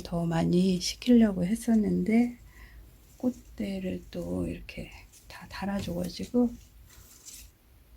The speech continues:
음, 꽃을 피워주네요.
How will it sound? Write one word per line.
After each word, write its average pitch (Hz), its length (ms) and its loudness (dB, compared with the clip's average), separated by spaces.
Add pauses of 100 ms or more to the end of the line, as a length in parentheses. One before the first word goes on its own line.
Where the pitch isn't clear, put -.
(340)
음, 180 360 -2 (1600)
꽃을 240 400 -2
피워주네요. 202 1080 4